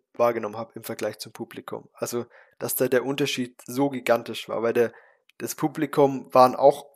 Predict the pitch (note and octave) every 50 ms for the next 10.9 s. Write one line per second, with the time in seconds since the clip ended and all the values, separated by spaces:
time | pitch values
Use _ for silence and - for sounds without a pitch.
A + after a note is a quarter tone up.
0 | _ - - C3+ C#3 C3+ C#3+ C3+ C3 B2 - - - B2 B2+ C3+ D#3 F#3 G3+ -
1 | _ _ _ - B2 - - - B2 A#2+ A#2+ A#2+ A#2 - - - B2+ C3+ C3 C3+
2 | - - A#2+ B2 A#2+ A#2 - - B2+ A#2+ A#2+ A#2+ - B2+ - - - - C3+ G3+
3 | - - - C3+ A#2+ B2 A#2+ A#2 A#2 - _ _ _ _ _ _ _ _ _ _
4 | _ _ - C#3 A#2+ A#2+ A#2 A#2 A2+ A2+ A2 - _ _ _ _ _ _ - C#3
5 | D3+ - D3 C3+ - C3+ B2+ - - B2+ B2+ - - B2+ C3 C#3+ D3 - - D3
6 | C#3+ - - - - A#2 A#2+ - - A#2+ A2 A#2+ A#2 A#2 A2+ - - A#2 B2+ B2+
7 | C3 C#3 C#3+ - _ _ _ _ _ _ _ _ - C3 - - B2+ C3+ D#3+ F#3
8 | F#3 - - F#3+ F#3 F#3+ F#3+ - - - _ _ _ - B2+ B2 B2 B2 A#2+ A#2+
9 | - - - - _ _ _ _ _ _ _ _ _ _ - - - - D3+ D3+
10 | D#3+ D#3+ C#3 - C3+ C#3 C3+ - C#3 C3 - C3 C3+ C3 C#3+ D3 D#3 C#3